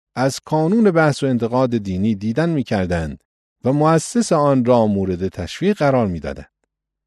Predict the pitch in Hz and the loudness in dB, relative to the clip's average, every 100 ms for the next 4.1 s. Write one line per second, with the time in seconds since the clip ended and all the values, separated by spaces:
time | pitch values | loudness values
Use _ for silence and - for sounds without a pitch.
0 | _ _ _ - 147 151 170 151 147 127 | _ _ _ 0 2 4 4 4 4 4
1 | 143 131 151 151 147 135 131 - 139 139 | 2 2 4 4 4 2 0 -2 0 2
2 | 131 131 135 131 127 123 127 143 175 214 | 2 0 0 0 0 -2 -2 0 2 2
3 | 180 139 120 117 98 90 87 90 160 180 | 4 2 4 2 2 -2 -4 -2 0 -2